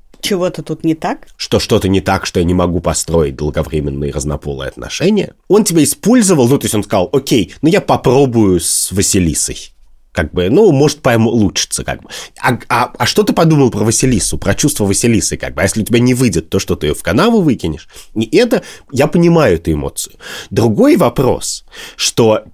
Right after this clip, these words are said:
Speaker 2: конечно же, в двадцать первом году и двадцать первом веке надо задать себе вопрос, почему, как бы, однополость и разнополость — это важный фактор развлечения, а
Speaker 1: Потому
Speaker 2: что-нибудь
Speaker 1: что у
Speaker 2: еще
Speaker 1: тебя не
Speaker 2: нет.
Speaker 1: было шансов.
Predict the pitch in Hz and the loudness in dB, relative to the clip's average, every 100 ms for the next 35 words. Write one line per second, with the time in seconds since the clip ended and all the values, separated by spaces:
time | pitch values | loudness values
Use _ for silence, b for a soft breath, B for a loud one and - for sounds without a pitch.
0 | - - 104 101 82 - 71 67 - - | -12 -2 2 2 0 -2 -6 -6 -8 -10
1 | - 80 80 76 - - - 82 73 73 | -6 -4 -2 -2 -4 -4 -4 -4 -4 -2
2 | 69 67 67 62 - - - 64 - - | -2 -4 -4 -6 -6 -12 -12 -14 -16 -18
3 | - 180 - 165 - - 180 180 87 - | -4 -4 -2 -4 -2 0 0 0 0 0
4 | 95 - 87 - - 95 98 85 B _ | 0 0 -4 -4 0 0 2 -2 B _
5 | 85 73 85 78 90 - 95 80 - 73 | -4 -2 0 0 0 0 0 0 -2 -2
6 | 87 82 85 78 - - 78 147 214 190 | -2 -2 -2 -2 -2 -4 0 0 2 2
7 | - 87 - - 69 78 85 80 - 95 | 2 0 -4 -8 -6 -4 -2 0 2 0
8 | 71 73 B B B - - 117 107 104 | 0 -2 B B B -2 2 4 4 4
9 | - 233 202 - - 180 190 202 - 165 | 2 2 2 4 4 0 -2 -4 -4 -6
10 | - - | -6 -12